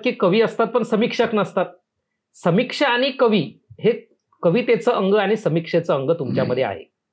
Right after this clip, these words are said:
तुम्ही उपयोजित समीक्षा केली, सैद्धांतिक समीक्षा पण आहे, पण मी उपयोजित समीक्षेबद्दल तुमचा फक्त तुम्हाला प्रश्न विचारेल.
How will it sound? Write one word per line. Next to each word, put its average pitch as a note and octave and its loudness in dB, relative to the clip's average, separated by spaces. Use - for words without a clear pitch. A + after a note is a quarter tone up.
तुम्ही F#3+ 2
उपयोजित G3+ 2
समीक्षा G#3 0
केली, G#3+ -2
सैद्धांतिक E3+ 0
समीक्षा F#3+ -2
पण E3+ -2
आहे, D#3+ -2
पण G3+ 0
मी A3+ -2
उपयोजित G#3 2
समीक्षेबद्दल E3+ -2
तुमचा C#3+ -4
फक्त - -6
तुम्हाला B2 -2
प्रश्न B2 -6
विचारेल. G#2 -8